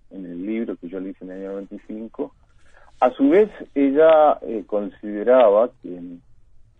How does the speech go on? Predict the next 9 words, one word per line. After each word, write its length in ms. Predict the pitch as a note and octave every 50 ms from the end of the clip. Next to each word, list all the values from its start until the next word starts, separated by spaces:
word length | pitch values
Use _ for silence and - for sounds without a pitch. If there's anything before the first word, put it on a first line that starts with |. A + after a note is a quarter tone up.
| _ _ -
el 120 | A2 -
tema 260 | - B2+ B2 B2 A#2+ A2
de 60 | G#2+
la 100 | G2 -
sexualidad 560 | - G2 E2+ - - F2+ F2+ G2 A2+ B2+ C#3+
debería 500 | D3 B2 G#2+ G#2+ A2+ A#2 C#3+ D3+ C#3+ C3
haber 300 | B2 B2 C3+ C#3+ C3+ C3+ - -
sido 320 | - D#3 D3 C#3 A#2+ G#2 F#2+
re-, 180 | G2+ G#2+ -